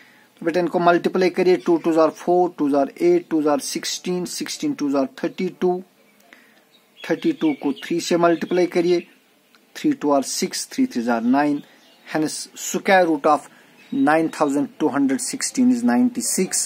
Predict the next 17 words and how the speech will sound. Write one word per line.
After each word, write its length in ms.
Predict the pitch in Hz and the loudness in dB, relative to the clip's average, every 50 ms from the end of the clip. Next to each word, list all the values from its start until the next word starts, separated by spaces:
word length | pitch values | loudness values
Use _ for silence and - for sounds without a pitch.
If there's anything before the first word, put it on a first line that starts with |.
| - - - - - - - - - - - - - - - - - - - - - - - - - | -6 -10 -20 -20 -20 -20 -20 -20 -20 -20 -20 -20 -20 -20 -20 -20 -20 -20 -20 -20 -20 -20 -12 -6 -2
or 100 | 139 143 | 0 2
in 140 | 139 139 127 - | 2 2 2 2
other 240 | - 175 165 180 175 | 0 0 0 2 2
words 300 | 175 185 185 175 - - - | 2 2 2 2 0 -2 -2
we 80 | 277 | -2
can 160 | 254 143 135 131 | 0 0 0 0
say 200 | - - 180 180 | 2 2 2 4
that 260 | 175 180 175 175 - - - - - - - - - | 6 4 4 2 0 -12 -20 -20 -20 -20 -20 -18 -12
square 480 | - - - 220 - 208 190 175 160 | -8 -4 -4 -2 2 4 4 6 6
of 160 | 160 156 - - | 4 2 2 0
ninety-six 680 | 143 143 139 131 - 127 120 - - 117 - - - | 0 2 2 2 0 0 -4 -4 -4 -6 -6 0 2
is 200 | 190 247 277 - - - _ _ _ _ _ _ _ - | 4 4 4 2 -4 -16 _ _ _ _ _ _ _ -4
nine 340 | 123 127 139 143 143 135 127 | 0 2 2 4 4 2 2
thousand 380 | - - 123 117 117 117 113 - | 0 -2 -4 -2 -2 -4 -4 -4
two 100 | 127 113 | -6 -6
hundred 360 | 107 117 123 180 233 311 - - - _ _ _ _ _ - - | -4 0 2 2 2 2 -2 -10 -20 _ _ _ _ _ -12 -8
sixteen। 500 | - - - - - - - - - - | -8 -8 -8 -8 -8 -10 -8 -10 -12 -12